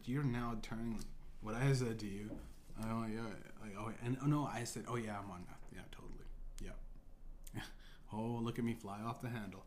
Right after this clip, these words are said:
I did this. It was, like, g-, gay, kinda gay, to be honest. I did, like, a gay act. And n-, yeah, I, I forgot that niggas don't like gays. I thought it, I, I honestly thought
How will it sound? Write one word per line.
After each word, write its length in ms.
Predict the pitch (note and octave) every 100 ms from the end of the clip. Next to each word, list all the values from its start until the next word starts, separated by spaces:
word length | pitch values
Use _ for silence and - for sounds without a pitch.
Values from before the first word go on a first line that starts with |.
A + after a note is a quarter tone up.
| -
I 80 | B2
did 180 | C#3+ C3
this. 300 | A2 - - - - - - -
It 100 | A#2
was, 180 | C3 C3+
like, 260 | C#3+ B2 A2
g-, 180 | - A#2+
gay, 280 | G2+ G2 -
kinda 280 | - C3 C3
gay, 360 | F2+ - G#2+ E2+
to 80 | -
be 140 | F#2+
honest. 400 | G2 E2+ D#2+ -
I 60 | G#2+
did, 280 | A#2 A2 G#2
like, 180 | A2 G2+
a 60 |
gay 440 | G2 - G#2+ G#2 -
act. 380 | - F#3 - - - - - - -
And 220 | A2+ A#2+ A#2 - - -
n-, 160 | A2 - -
yeah, 120 | F2+ -
I, 220 | G#2 G#2+
I 20 | -
forgot 400 | B2 G#2+ B2+ -
that 180 | G2
niggas 260 | A2 G#2+ G#2
don't 220 | B2 A#2+
like 160 | G#2+ G2
gays. 320 | G2+ G2+ G#2
I 40 | G#2+
thought 180 | D3 D3+
it, 120 | C3
I, 320 | A2 - -
I 120 | B2 A2
honestly 420 | D#3+ F#3+ F#3+ F3
thought 380 | C#3 A2 G2+ -